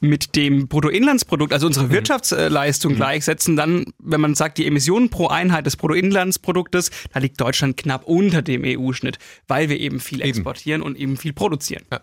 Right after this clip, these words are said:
Speaker 2: aber das gilt für die Chinesen in einem noch viel deutlicheren Umfang, weil die sehr viel weniger, ähm, im Binnenmarkt haben und sehr viel mehr noch exportieren. Also das ist, ähm, ein, eine zweite Betrachtung. Die dritte Betrachtung, also pro Kopf,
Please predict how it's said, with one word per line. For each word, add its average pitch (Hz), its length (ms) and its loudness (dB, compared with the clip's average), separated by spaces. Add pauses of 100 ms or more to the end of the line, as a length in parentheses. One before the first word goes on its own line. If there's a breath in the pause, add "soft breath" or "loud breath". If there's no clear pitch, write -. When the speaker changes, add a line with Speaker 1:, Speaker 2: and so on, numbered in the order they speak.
Speaker 2:
aber 123 220 -2
das 123 120 -2
gilt 160 160 -2
für 151 120 -6
die 123 100 -2
Chinesen 143 400 0
in 151 120 -2
einem 131 440 0 (160)
noch 123 240 -2
viel 185 240 0
deutlicheren 160 680 -2
Umfang, 110 420 -4
weil 113 120 -2
die 120 160 -4 (340 loud breath)
sehr 139 160 -2
viel 139 180 -2
weniger, 113 440 0 (360 loud breath)
ähm, 101 280 -2
im 107 340 -8
Binnenmarkt 101 560 -2
haben 107 220 -2
und 101 100 -4
sehr 113 140 -2
viel 107 180 -2
mehr 104 220 0
noch 87 180 -4
exportieren. - 840 -8
Also 120 180 -4
das 131 160 -2
ist, 156 360 -4
ähm, 117 280 2 (460 loud breath)
ein, 123 380 -4
eine 110 280 0
zweite 160 400 -2
Betrachtung. 170 640 -2
Die 131 140 0
dritte 220 260 -4
Betrachtung, 135 540 -4
also 101 160 -4
pro 101 220 -4
Kopf, - 440 -4